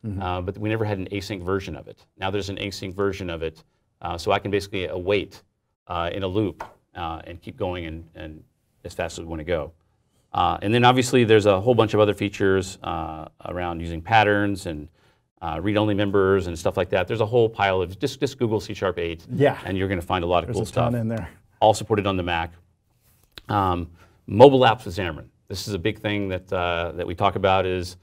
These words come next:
Speaker 2: all those do-, dot net workloads, we can build mobile apps with Xamarin. Uh, so native performance. Uh, you can basically call all the native A P Is on those platforms. Uh, we have a really cool library called Xamarin Essentials, which actually lets you not have to go,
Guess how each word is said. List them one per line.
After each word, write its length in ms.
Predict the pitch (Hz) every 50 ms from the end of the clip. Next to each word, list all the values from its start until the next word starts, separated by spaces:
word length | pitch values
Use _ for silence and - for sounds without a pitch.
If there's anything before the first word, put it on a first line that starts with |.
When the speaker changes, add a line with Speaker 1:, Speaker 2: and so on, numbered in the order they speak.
| _ _ _ _ _ _ -
Speaker 2:
all 140 | 95 104
those 140 | 107 107 98 -
do-, 100 | 117 104 -
dot 160 | 104 107 110
net 100 | 113 107
workloads, 640 | 104 104 110 110 - 113 107 104 104 101 98 95 95
we 80 | 107 101
can 120 | - 90
build 320 | 87 95 90 90 90 90 95
mobile 220 | 95 101 98 95
apps 280 | 95 92 92 92 - -
with 100 | 92 90
Xamarin. 420 | - 95 92 98 117 165 247 269 - - _ _ _ _ _ _ _ -
Uh, 380 | 98 92 92 90 90 92 90 87
so 600 | - - - 131 127 117 101 92 87 85 - - - _ _ _ _ _ _ _ _ _ _ _
native 420 | 117 110 104 113 120 131 135 131
performance. 540 | 120 120 - 107 85 76 - - - - - _ _ -
Uh, 220 | 85 82 82 82 85
you 80 | 98
can 100 | 104 107
basically 220 | 107 110 - - 107
call 280 | - - 110 101 98
all 140 | 87 98 110
the 60 | 107
native 200 | 104 104 104 95
A 80 | 101 98
P 180 | 95 - 107 98
Is 440 | 95 92 95 92 92 92 87 92 - -
on 160 | 92 95 95
those 160 | 95 92 92
platforms. 840 | - - 95 87 85 - - 95 90 90 87 85 85 87 85 - - _ _ _ _ _ _ _ -
Uh, 280 | - 82 82 82 85 - -
we 100 | 107 107
have 120 | 98 90
a 40 | 90
really 200 | 95 107 110 107
cool 180 | 107 - 117 104
library 340 | 101 95 98 95 101 98 98
called 180 | - 98 92
Xamarin 240 | 95 92 95 95 87
Essentials, 540 | 82 - 107 107 - 160 175 202 - - - _ _ _ _ _ _ _ _
which 180 | - 104 92 -
actually 580 | 98 95 92 - - 110 104 101 98 95 92 95 - _ _ _ _ _ -
lets 200 | 113 113 - -
you 60 | 117
not 160 | 110 110 107
have 240 | 98 98 104 104 104 -
to 80 | 107
go, 480 | 92 107 104 98 101 95 92 98 98